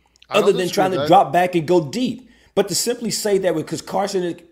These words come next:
Speaker 2: put up X number of yardage in the first half and had five sacks in the first half and all that, you can't put that all on the quarterback, Ken.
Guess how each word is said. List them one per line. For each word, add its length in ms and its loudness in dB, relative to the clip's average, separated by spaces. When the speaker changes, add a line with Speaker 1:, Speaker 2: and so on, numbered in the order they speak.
Speaker 2:
put 200 6
up 220 2
X 200 -4
number 220 -4
of 80 -10
yardage 420 0
in 80 -6
the 80 -6
first 280 -4
half 320 0
and 100 -10
had 340 -4
five 500 -4
sacks 380 -2
in 60 -8
the 80 -6
first 320 -4
half 240 0
and 80 -8
all 140 -2
that, 220 -4
you 160 -10
can't 320 -8
put 200 -4
that 160 -4
all 280 0
on 80 -6
the 60 -8
quarterback, 580 -6
Ken. 320 -12